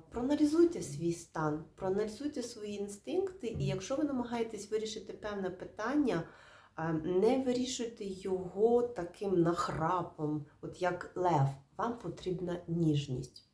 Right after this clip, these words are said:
Якщо у вас відносини з чоловіком, то в даному випадку для того, щоб у вас була гармонія,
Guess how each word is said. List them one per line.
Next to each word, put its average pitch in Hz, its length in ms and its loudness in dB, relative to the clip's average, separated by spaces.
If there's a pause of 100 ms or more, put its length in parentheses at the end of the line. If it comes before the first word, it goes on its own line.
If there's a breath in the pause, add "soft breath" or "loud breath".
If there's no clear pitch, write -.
(340 loud breath)
Якщо - 200 -4
у 320 40 4
вас 311 200 2
відносини 226 540 0
з - 80 -12
чоловіком, 240 640 0
то 196 100 -6
в 185 80 -6
даному 233 420 -2
випадку 226 560 -4
для 190 160 0
того, 220 320 0
щоб 185 340 -6
у 185 120 -6
вас 180 180 0 (120)
була 185 160 -2
гармонія, 226 760 2